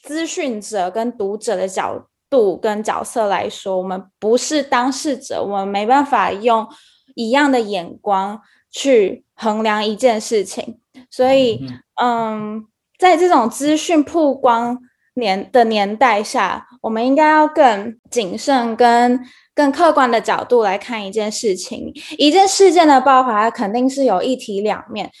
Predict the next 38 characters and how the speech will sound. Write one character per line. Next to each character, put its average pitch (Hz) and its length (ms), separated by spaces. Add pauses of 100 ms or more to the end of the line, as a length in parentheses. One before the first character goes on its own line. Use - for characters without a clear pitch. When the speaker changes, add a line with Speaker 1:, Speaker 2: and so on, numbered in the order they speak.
(240)
Speaker 1:
那 240 320
我 214 180
们 208 200
可 330 180
以 320 80
关 330 340
注， 320 320
我 - 80
们 208 180
可 240 200
以 220 60
关 233 360
心， 247 340 (200)
可 202 120
是 240 160
我 233 160
们 190 240
不 214 100
要 233 380
用， 220 460 (380)
呃， 196 300
当 269 300
事 277 240
者 180 280
的 185 280
一 208 80
个 202 520
态 269 280
度 226 440 (440)
去 233 460
分 240 260
析 240 380
一 185 60
件 202 400
事 - 260
件， - 380
因 254 220
为 226 280